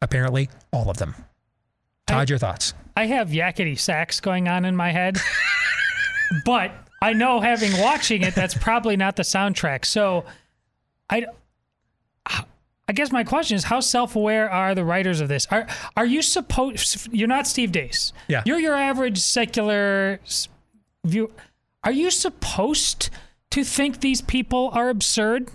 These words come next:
Speaker 2: do you think? I mean, I could
Speaker 1: The
Speaker 2: see this would be a transversive way of saying, like,
Speaker 1: Yes.
Speaker 2: "You're, here's the devil. Look at what you people are doing in
Speaker 1: Yeah.
Speaker 2: response to it. You're fools."
Speaker 1: That,
Speaker 2: But it
Speaker 1: yeah,
Speaker 2: doesn't seem
Speaker 1: yes.
Speaker 2: like you're getting that
Speaker 1: No.
Speaker 2: that's what they wanted you
Speaker 1: No,
Speaker 2: to
Speaker 1: I,
Speaker 2: think.
Speaker 1: I teased at the top of the show, my hope is there's some dissonant group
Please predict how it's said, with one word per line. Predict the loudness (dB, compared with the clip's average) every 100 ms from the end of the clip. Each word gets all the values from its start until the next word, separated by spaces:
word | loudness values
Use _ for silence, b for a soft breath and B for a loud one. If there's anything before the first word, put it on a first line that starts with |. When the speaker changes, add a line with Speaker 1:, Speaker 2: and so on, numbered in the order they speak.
| -4
Speaker 2:
do | -2
you | 0
think? | 0 -2 -4 -10 -16 _ -4
I | 0
mean, | 0 0
I | 0
could | 2 2
Speaker 1:
The | 2
Speaker 2:
see | 0
this | 0 0
would | 0 0
be | 0
a |
transversive | 2 0 0 0 0 0 0
way | 2
of | 2
saying, | 0 0 2
like, | 2
Speaker 1:
Yes. | 2 0 0
Speaker 2:
"You're, | 0 0
here's | 0 0
the | 0 0
devil. | 2 2 0 -2 B B B -4
Look | -2 0
at | 0
what | 0 0
you | 0
people | 0 0 0 0
are | 0
doing | 0 0 2 2 2
in | 2
Speaker 1:
Yeah. |
Speaker 2:
response | 2 2 2 2 0
to | 0
it. | 0
You're | 0
fools." | -2 0 0 0 -2 -2 -2 B B 0
Speaker 1:
That, | 2 0 -6
Speaker 2:
But | -2
it | 0
Speaker 1:
yeah, | 2
Speaker 2:
doesn't | 2 2
seem | 2
Speaker 1:
yes. | 2
Speaker 2:
like | 2 2
you're | 0 0
getting | 0 0 0 0 0
that | 2
Speaker 1:
No. | 4
Speaker 2:
that's | 2 2
what | -2
they | 0
wanted | 0 0 0 0
you | 2
Speaker 1:
No, | 2
Speaker 2:
to |
Speaker 1:
I, | 2
Speaker 2:
think. | 2 2
Speaker 1:
I |
teased | 2 2 2
at | 0
the | 2
top | 2 2
of | 2
the |
show, | 2 2
my | 2 2
hope | 2 2 2
is | 2
there's | 2 2
some | 2 2 2
dissonant | 2 2 2 0
group | 0 0 0